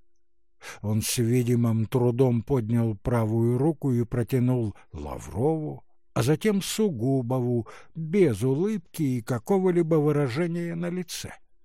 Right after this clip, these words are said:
Видимо, он не узнавал их, хотя они навещали его не реже двух раз в месяц.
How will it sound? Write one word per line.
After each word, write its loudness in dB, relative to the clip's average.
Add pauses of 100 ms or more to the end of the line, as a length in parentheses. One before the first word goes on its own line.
(920)
Видимо, -2 (300)
он 0
не 0
узнавал -4
их, -18 (240)
хотя -6
они 0
навещали 0
его 0
не 2
реже 6
двух -2
раз -2 (240)
в -2
месяц. -4